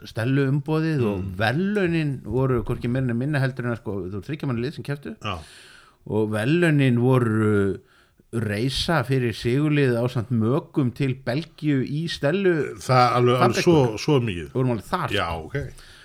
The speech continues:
Speaker 1: Og
Speaker 2: Það er,
Speaker 1: hérna
Speaker 2: það er nú helviti, helviti vel að, vel að verki staðið.
Speaker 1: Auk annars, sko,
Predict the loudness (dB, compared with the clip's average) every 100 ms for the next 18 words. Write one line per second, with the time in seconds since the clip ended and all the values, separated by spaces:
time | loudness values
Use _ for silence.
0 | -20 -6 -2 2 4 2 0 -2 -2 -4
1 | -8 -6 -2 2 2 4 4 4 0 0
2 | 0 0 0 -2 -2 -2 -4 -8 -10 -10
3 | -10 -8 -6 -2 0 2 0 -4